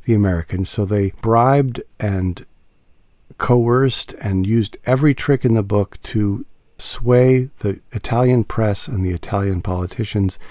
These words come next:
not to vote communist. And they were very happy that they'd successfully kept Italy from having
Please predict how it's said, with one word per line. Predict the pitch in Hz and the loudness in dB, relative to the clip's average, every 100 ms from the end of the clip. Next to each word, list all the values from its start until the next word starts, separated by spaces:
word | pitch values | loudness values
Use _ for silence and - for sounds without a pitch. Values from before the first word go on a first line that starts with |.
| - - - - | -18 -20 -20 -6
not | 104 101 107 135 143 - | 0 4 4 4 0 -4
to | - 98 95 - - - - - - - - | -4 -2 -2 -8 -16 -20 -20 -20 -20 -20 -2
vote | 110 107 - | 2 2 0
communist. | - 104 95 76 76 - - | 2 4 4 2 -4 -10 -10
And | - 98 | -4 -2
they | 90 87 85 - _ - | -2 -4 -6 -14 _ -6
were | 110 104 | -2 0
very | 98 131 143 | 4 4 4
happy | 110 107 113 | 4 2 2
that | 92 92 | 0 -2
they'd | 101 92 | -2 -4
successfully | - 107 - 107 98 - 95 | -4 -8 -4 -4 -4 -4 -4
kept | - - 95 - - - - | -4 -4 -6 -6 -16 -20 -8
Italy | - 107 95 90 85 | -2 0 0 -2 -4
from | - 95 87 | -4 -4 -2
having | - 98 90 87 | -4 -4 -2 -4